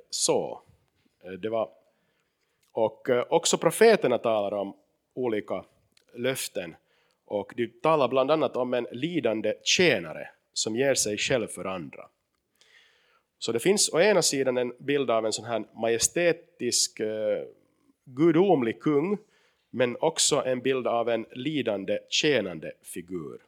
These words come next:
kommer fram där i profeterna. I psalmerna så ser vi hur Guds utvalda kung David, som ju var kung, ändå är på flykt för, från sina fiender och, och fast han är kunglig så hamnar han ändå utstå fientligheter och,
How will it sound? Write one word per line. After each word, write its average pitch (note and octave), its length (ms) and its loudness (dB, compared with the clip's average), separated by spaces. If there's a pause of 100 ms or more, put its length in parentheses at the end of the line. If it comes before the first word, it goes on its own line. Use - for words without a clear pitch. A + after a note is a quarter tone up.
(140)
kommer E2+ 220 -10
fram F#2+ 280 -10
där D#2+ 200 -12
i - 60 -12
profeterna. - 640 -12 (2000)
I C3 60 -2
psalmerna C3+ 560 6 (640)
så - 120 -4
ser C#3+ 220 6
vi B2+ 100 4
hur B2 360 2
Guds C#3+ 320 0
utvalda C3 440 4
kung D3 240 2
David, A2+ 500 2 (140)
som B2+ 240 -4
ju C3 100 0
var D3 180 2
kung, B2+ 380 2 (840)
ändå F3 280 6
är D3 60 6
på B2 160 -2
flykt - 440 0
för, A#2+ 200 -2 (340)
från A#2+ 140 4
sina A2+ 200 0
fiender A2 800 0
och, G#2+ 180 -2 (440)
och - 60 -16
fast E3+ 220 0
han C#3+ 120 0
är C3+ 40 0
kunglig F3+ 440 0
så A2+ 100 -2
hamnar C3 320 0
han B2 120 -2
ändå D3+ 360 0
utstå A#2 320 -2
fientligheter G2+ 920 -4
och, F#2 200 -8